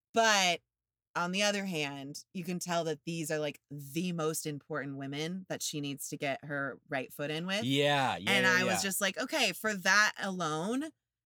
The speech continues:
Speaker 1: this is, like, really important." And I think that Bao gets how important it is.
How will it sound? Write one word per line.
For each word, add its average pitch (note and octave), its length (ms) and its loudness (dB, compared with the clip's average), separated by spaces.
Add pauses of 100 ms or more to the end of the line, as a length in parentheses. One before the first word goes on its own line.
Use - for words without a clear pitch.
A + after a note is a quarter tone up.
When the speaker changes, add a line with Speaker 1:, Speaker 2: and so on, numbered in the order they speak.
(360)
Speaker 1:
this F#3 260 -2
is, F3 120 -2
like, E3 200 0
really E3+ 540 -2
important." C#3 540 -6
And E3+ 120 0
I E3 160 0
think F3 260 -4
that D#3+ 160 -4
Bao D#3 340 0
gets D#3 320 -2
how D3+ 140 -4
important D3 420 -6
it C3 120 -6
is. F3 400 -4